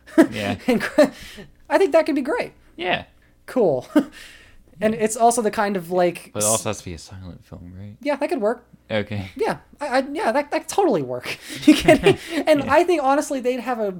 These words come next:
Speaker 1: they'd have a ball with that. Like, they'd probably even make, like, the music start to mean random stuff. They can. <laughs>
Speaker 2: Mm-hmm.
Speaker 1: I could see them even making, like, a weird a cappella track where they can kind of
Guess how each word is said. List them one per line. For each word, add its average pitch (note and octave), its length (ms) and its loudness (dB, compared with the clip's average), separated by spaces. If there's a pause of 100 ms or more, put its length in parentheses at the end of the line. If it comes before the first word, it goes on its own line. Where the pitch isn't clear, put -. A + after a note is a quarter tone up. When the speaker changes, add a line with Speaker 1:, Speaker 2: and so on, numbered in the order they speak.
Speaker 1:
they'd C4 200 -2
have C4+ 160 -2
a A3 60 -2
ball A#3+ 600 4
with F#3 220 -2
that. B2 340 -2 (320)
Like, A3+ 320 0
they'd C4+ 160 0
probably C#4 400 4
even B3 220 0
make, A3 180 -2
like, G#3 160 -2
the F3+ 80 0
music E3+ 480 -2
start G3 300 -2
to F#3+ 80 -4
mean F#3 320 -2
random F#3 360 -2
stuff. F3+ 520 -2 (360)
They G3+ 120 2
can. G#3 160 -2
<laughs> - 80 -2 (340)
Speaker 2:
Mm-hmm. F#2 380 -8
Speaker 1:
I A3+ 100 4
could D4+ 140 -4
see C#4 160 2
them B3 200 0
even A3+ 320 -2
making, G3+ 360 -4
like, E3+ 240 -4
a F3 40 0
weird F3+ 300 0
a D#3+ 140 -4
cappella D#3+ 420 -2
track F3+ 560 -2
where E3+ 140 0
they E3 100 0
can D#3+ 100 -8
kind E3+ 200 -2
of D#3+ 100 -6